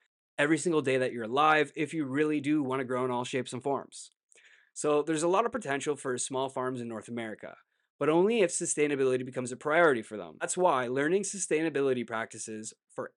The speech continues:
every individual is important. Some people are lazy or feel like they already do so many things that a task like this would be extremely overwhelming.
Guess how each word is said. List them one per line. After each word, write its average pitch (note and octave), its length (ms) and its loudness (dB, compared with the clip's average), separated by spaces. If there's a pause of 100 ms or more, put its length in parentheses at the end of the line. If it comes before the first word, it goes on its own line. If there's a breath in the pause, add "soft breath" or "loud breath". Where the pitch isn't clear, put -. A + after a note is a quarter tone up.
every F3+ 400 2
individual B2+ 760 -4
is G#2+ 200 -14
important. A#2+ 500 0 (480 soft breath)
Some F3+ 240 0
people F#3+ 500 2
are C3 120 -2
lazy D3 580 2
or B2+ 140 0
feel D3+ 260 0
like C3 180 -2
they B2+ 140 -6
already C#3 320 -2
do B2+ 160 -4
so C#3 160 -2
many C#3 220 -2
things B2+ 500 -4
that B2 140 -4
a - 20 -6
task D3+ 320 -2
like C#3 140 -4
this C3 200 -4
would C3+ 120 -6
be B2 100 -6
extremely G3 640 4
overwhelming. C3+ 760 4